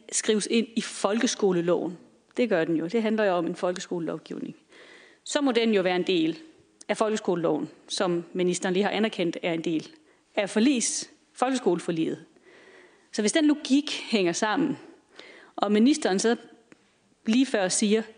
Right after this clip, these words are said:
"Denne aftale hører ikke under folkeskoleforliget," er regeringens opfattelse,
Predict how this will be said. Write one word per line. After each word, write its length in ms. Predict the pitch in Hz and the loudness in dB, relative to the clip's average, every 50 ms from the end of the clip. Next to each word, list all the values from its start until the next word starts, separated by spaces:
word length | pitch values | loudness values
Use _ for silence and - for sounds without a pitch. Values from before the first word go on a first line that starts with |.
| - _ _ _ _ - | -20 _ _ _ _ -2
"Denne 240 | 226 233 262 285 - | 0 2 2 2 2
aftale 520 | 196 208 233 233 - 208 185 180 185 185 185 | 0 -2 -2 0 2 2 4 4 4 4 4
hører 180 | 202 190 185 | 4 2 4
ikke 380 | - 220 247 269 269 247 - - - - - - | 4 4 4 4 4 2 0 -2 -10 -10 -2 0
under 220 | 208 196 175 165 | 2 2 2 2
folkeskoleforliget," 880 | - - 254 302 311 285 - - 196 170 175 - - 165 160 - - - - - _ - - - - _ _ _ _ - | 2 0 0 2 0 0 0 0 -2 -2 0 -2 -2 0 0 -2 -2 -4 -10 -16 _ -20 -20 -20 -20 _ _ _ _ -6
er 120 | - 180 170 | -4 -2 -2
regeringens 500 | 185 156 185 180 170 170 170 - - 175 | 0 0 0 0 0 0 -2 -2 -2 -2
opfattelse, 500 | 170 - - - 160 165 180 - - | -4 -4 -4 -6 -6 -6 -6 -10 -10